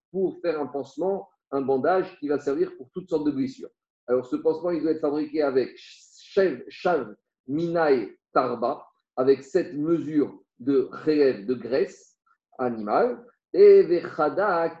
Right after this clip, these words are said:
kira, et avec une mesure de cire. Et avec ça, on fait le bandage, et ça, c'est un bandage qui va permettre de soigner toutes sortes de blessures. Rava Amar, Rava, il avait une autre composition pour ce bandage. Kira ve kalba rishina.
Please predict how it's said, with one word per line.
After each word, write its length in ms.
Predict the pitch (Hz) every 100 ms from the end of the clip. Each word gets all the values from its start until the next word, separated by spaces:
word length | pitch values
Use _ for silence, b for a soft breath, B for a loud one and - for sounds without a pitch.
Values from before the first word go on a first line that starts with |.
| -
kira, 460 | 175 143 123 - b b _
et 120 | 156
avec 340 | 160 156 180 -
une 180 | 208 196
mesure 520 | 175 143 170 220 170
de 240 | 139 175 175
cire. 500 | - - 131 113 95 _ _ _
Et 420 | 156 175 151 131
avec 280 | 135 135 131
ça, 240 | - 196
on 100 | 160
fait 100 | 160
le 100 | 147
bandage, 540 | 123 117 120 196 202 190
et 80 | 147
ça, 220 | - 190
c'est 200 | 180 165
un 100 | 151
bandage 460 | 131 120 147 180 -
qui 80 | 139
va 120 | 139
permettre 320 | 135 143 160
de 60 | 135
soigner 400 | 131 131 165 -
toutes 180 | 143 -
sortes 240 | 156 -
de 260 | 127 131 -
blessures. 400 | 123 131 - - - _ _ _ b b
Rava 420 | 117 120 143 156 151
Amar, 260 | 127 160
Rava, 240 | 151 143 160
il 100 | 147
avait 160 | 135
une 100 | 139
autre 140 | 165 -
composition 540 | 147 139 131 123 135
pour 200 | - -
ce 340 | - 135 117 - _ _
bandage. 440 | 110 117 120 180 180 _ _ _
Kira 520 | _ 202 170 170 208 175
ve 200 | 165 -
kalba 540 | 165 165 156 185 180
rishina. 680 | 139 151 - 147 135 110